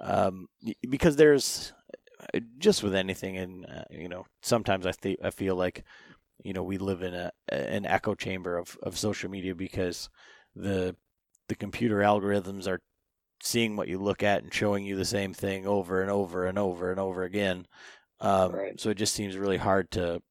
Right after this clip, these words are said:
Speaker 1: to digest sometimes. But, I mean, w-, what's your take on, you know, so we've got listeners that are just strictly whitetail hunters. They say, you know, "I'm not gonna be,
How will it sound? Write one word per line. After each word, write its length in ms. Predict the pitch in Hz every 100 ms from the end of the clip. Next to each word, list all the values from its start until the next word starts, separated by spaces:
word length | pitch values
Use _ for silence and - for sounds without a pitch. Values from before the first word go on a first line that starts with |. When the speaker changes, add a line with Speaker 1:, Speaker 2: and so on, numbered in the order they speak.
| _ _ _ _ _
Speaker 1:
to 100 | -
digest 800 | 90 92 90 104 95 90 - -
sometimes. 680 | 95 87 101 92 92 - - _ _
But, 220 | 107 107 -
I 100 | 110
mean, 160 | 113 107
w-, 280 | - 76 -
what's 420 | 127 147 190 -
your 120 | 160
take 320 | 135 135 135 127
on, 240 | 107 113 -
you 100 | 107
know, 80 | 95
so 300 | - 98 - - -
we've 160 | - 127
got 140 | 120
listeners 400 | 117 113 - 113
that 140 | 107 104
are 80 | 95
just 180 | 107
strictly 380 | - 113 110 101
whitetail 420 | 95 101 76 85
hunters. 260 | 92 85 85
They 120 | 92
say, 180 | - 87
you 80 | 87
know, 100 | 90
"I'm 220 | 98 101
not 300 | 98 95 -
gonna 180 | 104 92
be, 340 | 95 95 92